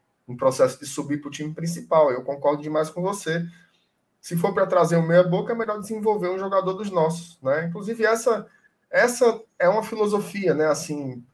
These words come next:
moderna do futebol, né? Ao invés de você ficar contratando, contratando, contratando, contratando, tem que, você tem que dar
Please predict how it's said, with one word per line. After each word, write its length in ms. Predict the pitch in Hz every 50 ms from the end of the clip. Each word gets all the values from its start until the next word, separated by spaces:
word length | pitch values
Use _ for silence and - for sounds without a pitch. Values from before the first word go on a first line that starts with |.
| _ _ _ _ _ _ -
moderna 480 | 151 170 165 160 165 165 156 156 143
do 80 | 135 143
futebol, 540 | - - 160 - 147 135 123 120 110 107 113
né? 140 | 123 135
Ao 40 | 139
invés 200 | 135 165 190 208
de 40 | 202
você 180 | 214 202 - 208
ficar 280 | 208 - - 180 180
contratando, 840 | - 190 190 190 - 185 160 156 - - 156 147 143 131 120 117 120 - _ _ _ _ _ _ -
contratando, 560 | - 170 170 185 175 165 165 175 165 160 160
contratando, 480 | 160 160 160 170 156 156 - 160 160
contratando, 560 | 165 165 160 165 151 147 151 180 214 240 240 240
tem 180 | - - 226
que, 60 | -
você 80 | - 214
tem 160 | 208 233 240
que 80 | 240 359
dar 300 | - - 196 233 -